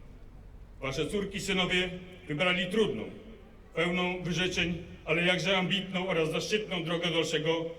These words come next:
zawodowego rozwoju. Wiem, że jesteście państwo z nich dumni. W pełni podzielam tę dumę. Ich decyzja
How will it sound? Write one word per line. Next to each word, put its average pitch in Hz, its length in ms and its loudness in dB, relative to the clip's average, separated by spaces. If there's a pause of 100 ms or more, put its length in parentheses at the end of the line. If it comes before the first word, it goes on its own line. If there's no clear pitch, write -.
(100)
zawodowego 160 560 4
rozwoju. 139 420 2 (920)
Wiem, 185 220 2
że 170 100 0
jesteście 170 400 -2
państwo 156 400 0
z 139 160 -6
nich 147 140 -2
dumni. 127 340 -2 (680)
W - 80 -20
pełni 175 400 2
podzielam 156 400 2
tę 160 200 0
dumę. 139 220 -2 (1200)
Ich 147 100 -4
decyzja 160 640 2